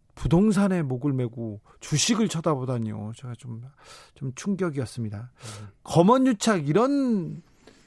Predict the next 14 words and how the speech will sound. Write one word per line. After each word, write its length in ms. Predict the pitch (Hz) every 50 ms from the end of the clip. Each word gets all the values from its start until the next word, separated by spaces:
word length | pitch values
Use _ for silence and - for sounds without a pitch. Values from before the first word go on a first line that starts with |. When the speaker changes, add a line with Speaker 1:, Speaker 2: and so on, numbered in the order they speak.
| _ _ _ -
Speaker 1:
뉴스에도 640 | 147 190 - - 233 233 180 156 151 143 139 143 147
청년들이 480 | - - 180 220 220 208 202 180 165 135
좀 320 | 175 165 147 131 120 113 - - _ _ -
관심이 360 | - 147 160 160 196 175 135
있습니까? 460 | 120 - - 170 151 120 - 123 175 220 - - - - - - - -
Speaker 2:
원래는 760 | - 127 127 147 170 180 185 180 175 170 160 147 139 131 123 -
없었는데, 640 | - 123 - - 185 180 156 123 117 117 139 139 123 117
Speaker 1:
네. 80 | 147 139
Speaker 2:
최근에 300 | - 160 185 175 160 139
아무래도 380 | 117 113 117 120 123 113 117
그 180 | 104 - 107 104 -
추미애 320 | - - 185 185 165 143
법무부 340 | 123 - 107 107 113 113 120
장관과 680 | 104 107 98 98 92 98 95 95 104 104 127 151 175